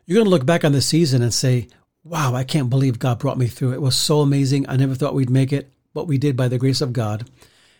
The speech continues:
And it's gonna be something that I believe comes in small doses, because it's gonna be a slow comeback, but we will come back by the grace of God.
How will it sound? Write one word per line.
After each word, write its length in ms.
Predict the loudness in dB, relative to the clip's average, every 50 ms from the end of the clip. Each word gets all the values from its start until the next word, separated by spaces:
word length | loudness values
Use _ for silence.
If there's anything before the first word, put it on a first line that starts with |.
| _ _ -4
And 80 | -2
it's 120 | -2 0 2
gonna 140 | 2 2 4
be 160 | 2 2 0
something 400 | 0 0 -2 0 0 0 2 2
that 160 | 2 0 0
I 100 | 0 0
believe 400 | 0 2 2 2 2 2 0 -4
comes 400 | -4 0 0 2 2 2 0 0
in 240 | 0 0 0 0 0
small 340 | -2 -2 0 2 2 2 2
doses, 440 | 4 2 2 2 2 0 0 0
because 380 | -2 -4 -4 -2 -2 -2 -2 -2
it's 120 | -4 -6
gonna 160 | -4 -4 -2 -2
be 100 | -2 -2
a 60 | -2
slow 480 | -4 -2 0 0 2 2 2 2 0
comeback, 580 | -2 -2 -2 0 0 0 0 0 -2 -4 -6 -10 -16 -20 -20 _ _ _ _ _ _ _ _ _ -10
but 160 | -8 -4 0
we 140 | 2 2 4
will 200 | 4 2 2 0
come 240 | 0 0 0 0 2
back 260 | 2 0 0 -2 -2
by 100 | -4 -4
the 100 | -2 0
grace 260 | 0 2 2 2 0
of 120 | -2 -2
God. 400 | 0 0 -2 -2 -4 -6 -8 -12